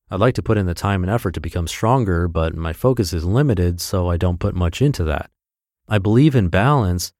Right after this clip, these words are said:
but not the same way that it's usually prescribed. I suggest picking one or two things where you're gonna set your bar astronomically high. For me, it's Set and learning.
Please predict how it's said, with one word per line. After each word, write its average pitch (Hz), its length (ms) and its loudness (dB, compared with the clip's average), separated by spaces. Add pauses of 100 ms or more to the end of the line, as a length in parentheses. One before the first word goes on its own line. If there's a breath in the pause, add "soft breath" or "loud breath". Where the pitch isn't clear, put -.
(320)
but 110 80 -2
not 135 160 -2
the 180 80 2
same 165 320 0
way 143 240 2
that 127 160 4
it's 107 240 -2
usually 104 380 2
prescribed. 82 720 -2 (480)
I 113 100 0
suggest 135 380 0
picking 123 340 0
one 123 160 2
or 127 80 2
two 120 220 0
things 123 360 0
where 113 160 2
you're 107 120 2
gonna 117 200 0
set 127 220 -2
your 117 160 0
bar 110 400 2 (260)
astronomically 104 840 0
high. 80 440 0 (540)
For 104 100 0
me, 127 340 4
it's 107 220 0
Set - 480 -4 (320)
and 90 240 0
learning. 92 440 0